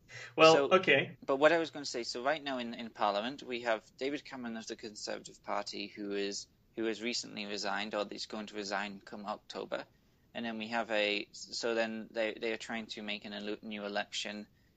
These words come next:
Speaker 2: in the Conservative Party to see who supersedes, um, you know, uh,
Speaker 1: Yeah.
Speaker 2: who succeeds David Cameron. And
Speaker 1: Mm-hmm.
Speaker 2: the main person who's looking to do that is Boris Johnson.
Speaker 1: Boris Johnson, yeah.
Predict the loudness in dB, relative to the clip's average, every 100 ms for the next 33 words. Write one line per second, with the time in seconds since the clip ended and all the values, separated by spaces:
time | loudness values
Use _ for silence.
0 | _ -8 -8 -8 -4 -4 -4 -8 -6 -6
1 | -6 -8 -8 -8 -10 -10 -8 -8 -6 -6
2 | -4 -6 -4 -8 -8 -10 -6 -4 -4 -4
3 | -8 -10 -12 -12 -14 _ _ _ _ _
4 | -6 -4 -2 0 -2 -2 -2 -2 0 -2
5 | -4 -8 -6 -2 -2 -2 -4 -4 -4 -8
6 | -6 -4 0 0 0 0 0 -2 -2 -2
7 | -2 -10 -10 -6 -6 -6 -10 -10 -10 -6
8 | -4 0 -2 -4 -10 -10 -12 -6 -4 -2
9 | -4 -6 -6 -8 -8 -6 -4 -4 -2 -4
10 | -4 -6 -8